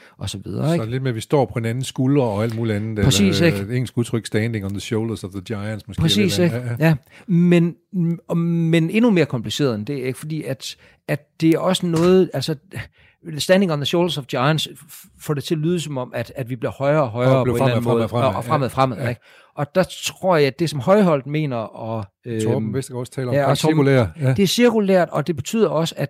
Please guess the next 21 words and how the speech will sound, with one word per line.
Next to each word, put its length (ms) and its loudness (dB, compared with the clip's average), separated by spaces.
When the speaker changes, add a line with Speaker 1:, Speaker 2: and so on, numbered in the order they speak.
Speaker 1:
når 180 -2
du 140 -6
så 160 0
laver 320 0
og 60 -2
skriver 220 -4
en 100 -2
ny 120 4
roman, 340 0
så 80 -10
betyder 240 2
det 80 -4
faktisk 180 -4
også, 140 -4
at 40 -20
du 60 -4
læser 280 2
en 80 -8
tidligere 300 0
roman 300 -2
anderledes. 440 -6